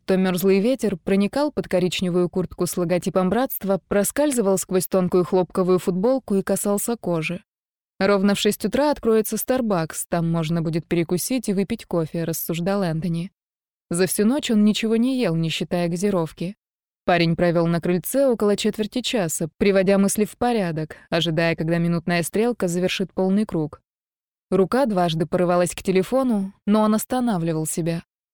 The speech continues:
Нельзя было отступать, решение было окончательным.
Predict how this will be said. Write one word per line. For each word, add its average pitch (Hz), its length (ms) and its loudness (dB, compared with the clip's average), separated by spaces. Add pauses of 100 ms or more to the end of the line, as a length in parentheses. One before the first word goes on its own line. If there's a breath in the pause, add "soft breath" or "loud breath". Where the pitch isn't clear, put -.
(260)
Нельзя 226 440 4
было 175 220 2
отступать, 170 640 -2 (200)
решение 196 640 2
было 190 300 2
окончательным. 175 880 -2